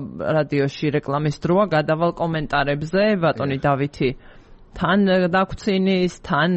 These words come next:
Speaker 1: გვაკრიტიკებს, თან კითხვას გვისვამს და წავიკითხავ. დილა მშვიდობის, ა, ქალბატონო ნინო,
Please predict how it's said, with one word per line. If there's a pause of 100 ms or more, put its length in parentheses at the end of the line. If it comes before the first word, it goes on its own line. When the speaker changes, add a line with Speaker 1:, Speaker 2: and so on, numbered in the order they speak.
(120)
Speaker 1:
გვაკრიტიკებს,
თან
კითხვას
გვისვამს
და
წავიკითხავ. (920)
დილა
მშვიდობის, (180)
ა, (100)
ქალბატონო
ნინო,